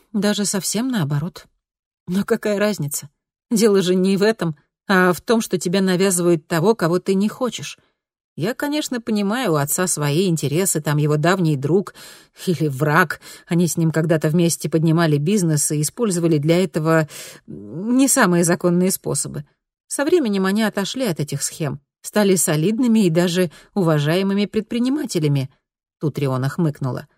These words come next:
«И как-то внезапно превратились в конкурентов.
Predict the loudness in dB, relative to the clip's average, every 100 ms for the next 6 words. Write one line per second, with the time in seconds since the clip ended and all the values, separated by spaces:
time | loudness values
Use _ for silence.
0 | _ _ -4 0 0 0 -2 2 0 2
1 | 2 0 0 -2 0 0 0 0 -2 0
2 | -2 -6 _ _ _ -14 0 2 4 2
3 | 2 0 -2 -6 -8